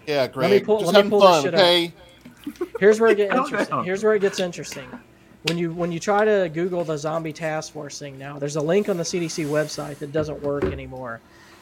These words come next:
Speaker 2: And this is allegedly what it used to take you to, is this
Speaker 1: Allegedly.
Speaker 2: document.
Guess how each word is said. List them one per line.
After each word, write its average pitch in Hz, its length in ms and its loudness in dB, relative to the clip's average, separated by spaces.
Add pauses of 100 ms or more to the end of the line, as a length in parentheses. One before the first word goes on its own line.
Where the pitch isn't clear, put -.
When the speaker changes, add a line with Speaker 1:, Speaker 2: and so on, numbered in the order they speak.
(380)
Speaker 2:
And 139 160 2
this 185 240 8
is 170 180 4
allegedly 160 760 4
what 151 160 -2
it 151 100 0
used 156 280 -6
to 143 60 -12
take 139 380 -8
you 123 100 -14
to, 117 380 -14 (160)
is 135 180 -14
this 147 460 -6
Speaker 1:
Allegedly. 196 140 -14
Speaker 2:
document. 143 720 -12